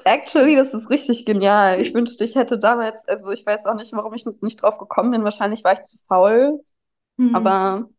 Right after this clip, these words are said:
Speaker 1: oder mir war die Schule nicht viel wert genug, aber ja, es ist auf jeden Fall eine sehr, sehr gute, sehr gute Idee.
Speaker 2: Ja, ich finde,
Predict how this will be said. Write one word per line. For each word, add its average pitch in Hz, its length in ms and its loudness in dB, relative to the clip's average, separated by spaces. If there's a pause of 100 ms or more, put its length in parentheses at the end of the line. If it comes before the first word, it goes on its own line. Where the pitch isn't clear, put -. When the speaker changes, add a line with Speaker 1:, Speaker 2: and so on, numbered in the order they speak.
Speaker 1:
oder 196 220 2
mir 190 200 -2
war 185 100 2
die 208 100 -4
Schule 214 340 -6
nicht - 360 -8
viel 208 200 -6
wert 175 280 0
genug, 233 340 -2
aber 185 440 -2 (640)
ja, 190 220 2
es 220 140 -2
ist 240 100 0
auf 262 160 0
jeden 269 140 6
Fall 269 140 2
eine 247 180 -2
sehr, 233 200 4
sehr 233 160 2
gute, 226 580 -2
sehr 226 180 -6
gute 226 240 -8
Idee. 208 580 -2 (880)
Speaker 2:
Ja, 233 260 -4 (100)
ich 247 180 -8
finde, 277 560 -4